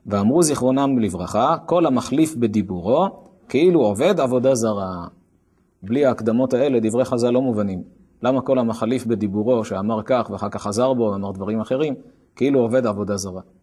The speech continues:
אדם שהתחייב למישהו, שייתן לו משהו, ש-, אז צריך לעמוד בדיבורו, אף על פי שיש דברים שבדיני ממונות אי אפשר לחייב אותו. אדם שאומר לחברו שהוא מבטיח לו שייתן לו איזה מתנה,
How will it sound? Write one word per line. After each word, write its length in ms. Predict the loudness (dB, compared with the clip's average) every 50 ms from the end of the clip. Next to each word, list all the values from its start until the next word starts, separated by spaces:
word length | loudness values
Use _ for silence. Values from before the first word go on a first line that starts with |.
| _ _ _ _ -14
אדם 260 | -8 -6 -4 -4 -4
שהתחייב 520 | -4 -6 -8 -8 -6 -4 0 0 0 0
למישהו, 420 | 0 -2 -2 -4 -6 -6 -8 -12 -12
שייתן 360 | -10 -10 -8 -4 -4 -2 -2
לו 100 | -2 -2
משהו, 420 | -4 -6 -8 -10 -10 -10 -10 -10
ש-, 100 | -10 -10 -10 -10 -8 -8 -8 -8 -10 -12 -14 -20 _ _ _ _ _ _ _ _ -20 -20
אז 100 | -18 -12
צריך 160 | -12 -10 -6
לעמוד 300 | -4 -4 -2 -2 -4 -2
בדיבורו, 600 | -2 -2 0 0 0 0 2 0 0 -2 -4 -14 -20 _ _ _ -16 -12
אף 100 | -6 -6
על 80 | -6
פי 120 | -4 -4 -4
שיש 240 | -2 -2 -2 -2 -2
דברים 320 | -2 -2 0 0 0 -2
שבדיני 440 | -2 -4 -6 -4 -2 -2 -2 0 0
ממונות 640 | 0 2 2 2 2 2 2 0 0 -2 -4 -14 -20 -20 _ _ _ _ _ _ _ _ -6
אי 100 | -6 -4
אפשר 220 | -4 -2 -2 -2
לחייב 380 | -2 -2 -2 0 0 0 0 0
אותו. 220 | -2 -6 -8 -10 -10 -12 -20 -20 _ _ _ -8
אדם 220 | -4 -2 -2 -2
שאומר 260 | 0 -2 -2 0 0 0
לחברו 540 | -2 -2 -4 -4 -4 -2 0 0 0 0
שהוא 160 | 0 -2 -4 -4
מבטיח 400 | -4 -4 0 0 0 0 2 0
לו 100 | -2 -2
שייתן 280 | -2 -4 -4 -4 -4
לו 80 | -2 -2
איזה 140 | -4 -4 -6
מתנה, 360 | -8 -8 -8 -8 -8 -8